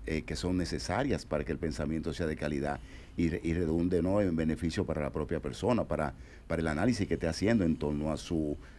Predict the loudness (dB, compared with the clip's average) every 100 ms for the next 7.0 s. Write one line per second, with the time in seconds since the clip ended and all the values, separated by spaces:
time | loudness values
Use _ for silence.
0 | -10 -4 -2 0 -2 -4 -4 -2 -2 -2
1 | -4 -2 -2 -2 -4 -4 -4 -2 -2 -2
2 | 0 0 0 -2 -4 -4 2 4 6 4
3 | -2 -4 -4 -4 -2 -2 -2 -8 -8 0
4 | 2 0 -6 -18 -14 -2 0 2 0 0
5 | 6 8 10 8 4 -4 0 2 4 2
6 | 0 0 2 2 2 2 2 2 0